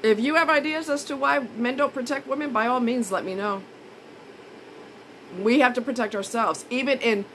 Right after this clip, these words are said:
so-called relationships, we have to protect ourselves because our man just stands there like, Uh, what's going on?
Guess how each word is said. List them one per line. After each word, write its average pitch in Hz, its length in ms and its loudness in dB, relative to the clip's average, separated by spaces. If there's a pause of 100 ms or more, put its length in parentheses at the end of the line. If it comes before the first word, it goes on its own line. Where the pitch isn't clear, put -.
(140)
so-called 220 840 2
relationships, 196 1000 2
we 285 100 0
have 285 100 4
to 254 60 -6
protect 262 340 -6
ourselves 208 460 -6
because 269 280 -4
our 277 100 2
man 294 260 0
just 247 160 -4
stands 277 320 0
there 220 140 2
like, 208 260 2 (840)
Uh, 202 1120 6
what's 233 280 -8
going 302 340 0
on? 285 520 0